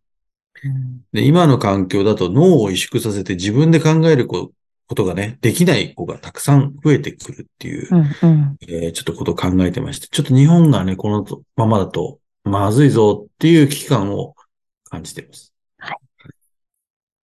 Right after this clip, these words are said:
Speaker 2: まあ、だけどなんで勝てないかって、なんであのホワイトじゃなきゃ勝てないのかっていうことになると、結局自分から、えーっと、技術とか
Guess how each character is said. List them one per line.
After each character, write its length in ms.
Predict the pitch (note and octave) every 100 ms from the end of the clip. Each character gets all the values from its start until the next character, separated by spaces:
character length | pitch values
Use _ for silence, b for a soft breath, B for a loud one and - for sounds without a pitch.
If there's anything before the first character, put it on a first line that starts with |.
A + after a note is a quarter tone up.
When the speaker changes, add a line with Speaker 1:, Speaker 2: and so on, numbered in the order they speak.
| _
Speaker 2:
ま 80 | E3+
あ、 40 |
だ 80 | F#3+
け 80 | D3
ど 40 |
な 140 | D#3+ C4
ん 60 |
で 80 | A3
勝 180 | C#3+ C#3+
て 80 | D#3
な 160 | B2+
い 80 | A2+
か 140 | D3+
っ 160 | C#3+ C#3+
て、 180 | A#2 A#2+
な 160 | F#3+
ん 80 | B3
で 300 | F3 A#2+ G2+
あ 100 | - A#2+
の 80 | A2+
ホ 100 | B2+
ワ 140 | D#3
イ 40 |
ト 60 | C#3+
じ 80 | G#2+
ゃ 40 |
な 80 | G2
き 100 | F#2+
ゃ 20 |
勝 220 | F#2 G#2 G2+
て 80 |
な 140 | A#2 G#2
い 20 |
の 100 | F#2+
か 160 | F#2+ C3
っ 120 | -
て 100 | G2+
い 60 |
う 60 | F#2+
こ 100 | G2+
と 80 | F#2+
に 60 |
な 100 | F#2+
る 180 | E2+ F2 _
と、 440 | E3+ - - - _ _ _ _ _ _ _ _ _
結 140 | D#3+ E3+
局 520 | A3 A3 G#3+ G3+ -
自 260 | D#3+ D3 F#3+
分 560 | A3 B3 B3 B3 A#3 A3+ _
か 160 | - A3
ら、 440 | A3+ G#3+ C#3 - _ _ _ _ _ _
え 40 |
ー 320 | D3+ D3 C#3+ C#3+
っ 40 |
と、 300 | C#3+ C3+ C3 - _ -
技 160 | D3
術 300 | E3+ C#3+ -
と 180 | - G#2
か 540 | - A2+ G#2+ F#2 -